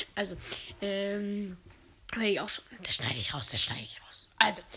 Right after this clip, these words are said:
hallo und herzlich willkommen zu einer neuen Folge meines Podcasts. Ähm,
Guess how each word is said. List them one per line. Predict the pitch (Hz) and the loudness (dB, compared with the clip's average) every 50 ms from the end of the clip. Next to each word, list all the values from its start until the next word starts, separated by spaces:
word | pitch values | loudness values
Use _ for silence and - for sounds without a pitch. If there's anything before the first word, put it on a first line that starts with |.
| - - - 311 | -16 -4 0 4
hallo | 349 359 | 4 6
und | 370 349 | 6 6
herzlich | 339 339 - - 277 | 6 4 2 2 4
willkommen | 294 294 294 - 277 254 254 254 240 | 4 4 4 4 2 4 2 0 0
zu | - - | 0 0
einer | 240 226 220 214 | 2 2 2 2
neuen | 208 196 196 190 | 2 0 0 -2
Folge | - - 185 185 185 190 185 180 | -2 -4 -4 -2 -2 -2 -2 -2
meines | 185 185 185 226 269 285 - | -2 0 2 2 2 2 0
Podcasts. | - 262 - - 240 233 233 240 247 233 - - - - - - - - - - - - - _ - | -2 -4 -2 0 2 2 2 2 2 0 -2 -4 -10 -14 -14 -12 -12 -14 -14 -16 -18 -20 -16 _ -4
Ähm, | - 202 208 202 202 202 208 208 208 208 202 202 202 202 202 202 196 196 | 0 2 2 4 4 2 2 2 2 2 2 2 0 0 -2 -4 -6 -10